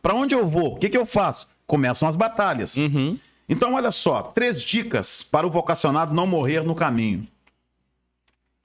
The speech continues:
Speaker 1: Interessante aqui, ó. Os que são chamados para o ministério sofrem perseguições. E quando eu digo ministério, em qualquer área.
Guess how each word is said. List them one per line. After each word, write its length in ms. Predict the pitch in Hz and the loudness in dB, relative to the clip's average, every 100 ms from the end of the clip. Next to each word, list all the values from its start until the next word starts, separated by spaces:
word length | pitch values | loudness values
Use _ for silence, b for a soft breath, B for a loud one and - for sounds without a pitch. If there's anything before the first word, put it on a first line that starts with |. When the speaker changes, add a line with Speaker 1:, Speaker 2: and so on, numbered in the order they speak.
| _ _ - | _ _ -12
Speaker 1:
Interessante 500 | - 175 170 156 147 127 | -2 0 0 -2 -2 -4
aqui, 220 | - 87 | -4 -8
ó. 60 | - _ _ _ _ _ _ _ _ _ B B B B | -10 _ _ _ _ _ _ _ _ _ B B B B
Os 120 | 196 - | -4 -2
que 80 | |
são 160 | 208 285 | 0 0
chamados 480 | - 226 180 180 - | 0 0 0 0 0
para 160 | 165 | 0
o 40 | 151 | 0
ministério 680 | 139 117 - 160 165 113 95 - _ _ - | 0 0 0 0 0 -2 -6 -10 _ _ -4
sofrem 680 | - - - 190 - 151 127 | -2 0 2 0 0 -2 0
perseguições. 760 | 131 123 143 117 - 113 98 | 0 0 0 0 0 0 0
E 40 | - | 0
quando 160 | 175 | 0
eu 40 | 185 | 0
digo 200 | 147 156 | -2 0
ministério, 680 | 135 113 - 151 165 131 - | 0 0 0 0 0 -2 -2
em 80 | 139 | -2
qualquer 420 | 160 139 165 208 | -2 -2 -2 0
área. 380 | 147 123 101 | 0 -2 -4